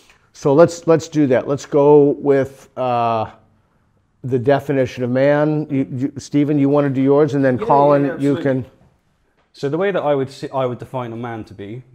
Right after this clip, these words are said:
Speaker 2: it's someone who lives up to a social construct that heavily correlates with phenotype, aesthetics, and behaviors. That's the way I define a man.
Speaker 1: Okay, so someone who lives up to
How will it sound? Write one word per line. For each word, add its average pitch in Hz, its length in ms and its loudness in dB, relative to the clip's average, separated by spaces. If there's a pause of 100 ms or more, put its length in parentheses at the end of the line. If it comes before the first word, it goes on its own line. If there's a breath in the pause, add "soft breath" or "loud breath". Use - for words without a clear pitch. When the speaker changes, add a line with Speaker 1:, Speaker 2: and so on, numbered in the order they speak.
(380)
Speaker 2:
it's - 160 -20
someone 143 320 -4
who 123 100 -8
lives 131 240 -6
up 117 120 -10
to 117 120 -12
a 113 60 -10
social 160 380 -6
construct 113 640 -10 (440 soft breath)
that 110 120 -10
heavily 147 400 -6
correlates 117 880 -10 (320)
with 110 180 -12
phenotype, 123 680 -6 (460)
aesthetics, 117 840 -10 (180)
and 104 280 -14
behaviors. 104 640 -14 (440)
That's 117 220 -10
the 113 80 -14
way 110 100 -6
I 104 100 -8
define 101 320 -18
a 95 40 -20
man. 95 280 -20 (340)
Speaker 1:
Okay, 98 180 -6
so - 200 -8
someone 165 680 -4 (160)
who 139 220 -6
lives 135 340 0
up 113 280 -4
to 113 500 -6